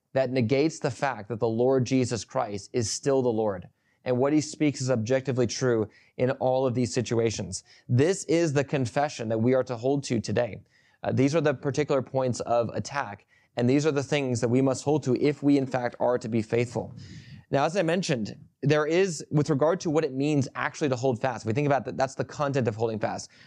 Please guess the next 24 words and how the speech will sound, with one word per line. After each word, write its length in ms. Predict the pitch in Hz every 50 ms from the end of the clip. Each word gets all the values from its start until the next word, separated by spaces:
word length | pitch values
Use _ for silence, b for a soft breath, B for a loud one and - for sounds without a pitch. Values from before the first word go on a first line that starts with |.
| B B B -
We 80 | 135
think 120 | 120 175 190
about 120 | 175 147
what 120 | 147 156
it 60 | 147 135
means 320 | 131 139 151 165 170 143
to 80 | - 147
hold 180 | 139 127 110
fast. 280 | - 143 139 117 107 -
There 80 | 135
are 40 | 135 139
really 180 | 170 196 175
two 200 | - - - 175
parts 320 | 151 - 151 151 151 - -
to 120 | - 113
it. 80 | 101 101
There's 200 | 117 120 110 120
an 140 | 135 127 -
outward 360 | - 143 156 180 190 190 170
part 300 | - - - 156 156 147
and 100 | 147 135
an 100 | 127 123
inward 380 | 120 120 127 135 127 123 110 -
part. 260 | - 110 104 101 -